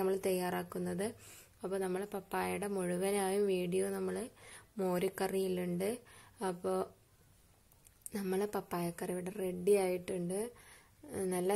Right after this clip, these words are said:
തിക്നെസ്സാണ് ഈ നമ്മൾ തയ്യാറാക്കിയ പപ്പായക്കറി. അപ്പോൾ നമ്മൾ ഇതിൻ്റെ മുന്നേ ഒരു നമ്മൾ മോരുകറി എന്ന ടൈറ്റിലോട് കൂടി നമ്മൾ തയ്യാറാക്കി വെച്ചിട്ടുണ്ട്. അതിൻ്റെ ലിങ്ക് ഇതിൻ്റെ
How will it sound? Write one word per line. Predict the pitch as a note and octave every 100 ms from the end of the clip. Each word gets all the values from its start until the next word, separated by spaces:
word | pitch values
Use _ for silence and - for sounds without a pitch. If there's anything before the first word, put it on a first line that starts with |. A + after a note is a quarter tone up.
| G#3
തിക്നെസ്സാണ് | G3 F#3+ - F#3+ F#3+ G3+ A3 F#3+ G3 G#3 - F#3+
ഈ | F#3
നമ്മൾ | F3+ F3+ F#3+ F#3+
തയ്യാറാക്കിയ | F3+ F#3 F#3+ F3+ - F#3+
പപ്പായക്കറി. | F#3 F3 F3+ F3+ F3 F3+ F3+ G#3 A#3+ - - - G3
അപ്പോൾ | F#3 F#3+
നമ്മൾ | F#3 F3+ F#3+
ഇതിൻ്റെ | F#3+ F3+ F#3+ F#3
മുന്നേ | F3+ F#3 G3+
ഒരു | G3+ A3+
നമ്മൾ | G3 F3+ F#3+ - - F#3 F3+
മോരുകറി | F3 F3+ F#3 F#3 F#3+ F#3+ G3
എന്ന | F#3+ F#3+ - -
ടൈറ്റിലോട് | F#3 F3 F#3 F#3 F#3 F#3
കൂടി | F#3 F#3
നമ്മൾ | F3+ F#3 F#3
തയ്യാറാക്കി | F3+ F3 F3+ F#3 F#3+
വെച്ചിട്ടുണ്ട്. | F3+ F3 F3+ F#3 F3+
അതിൻ്റെ | F3+ F3+ F#3+
ലിങ്ക് | F#3 F3+ F#3
ഇതിൻ്റെ | F3+ F#3